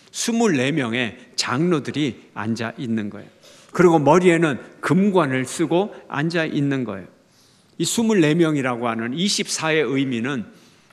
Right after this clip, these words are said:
구약의 열두 지파, 그리고 신약의 십이 사도,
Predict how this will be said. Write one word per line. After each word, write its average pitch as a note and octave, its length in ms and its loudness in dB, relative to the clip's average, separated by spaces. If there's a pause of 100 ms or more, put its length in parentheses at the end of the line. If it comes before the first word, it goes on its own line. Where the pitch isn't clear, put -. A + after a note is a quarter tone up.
구약의 E3+ 920 0
열두 D#3+ 340 0
지파, G#2 400 -6 (640)
그리고 C#3 260 -4
신약의 E3+ 800 -2
십이 G3 400 -4
사도, D#3 600 -4